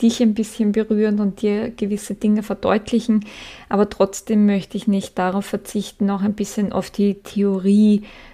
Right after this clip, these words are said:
zum Thema Emotionen einzugehen, weil ich glaube, dass das auch relevant ist, um gewisse Dinge bei sich selber und vielleicht auch bei den Mitmenschen verstehen zu können.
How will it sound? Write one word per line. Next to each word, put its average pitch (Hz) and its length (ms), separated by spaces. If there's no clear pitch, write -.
zum 208 300
Thema 190 320
Emotionen 185 760
einzugehen, 185 760
weil 202 160
ich - 140
glaube, 180 240
dass - 160
das - 240
auch 180 240
relevant 185 600
ist, 202 320
um 185 400
gewisse 208 420
Dinge 208 280
bei 214 140
sich 226 220
selber 214 440
und 208 160
vielleicht 190 420
auch - 60
bei - 140
den 185 160
Mitmenschen 180 640
verstehen 175 540
zu - 120
können. 190 400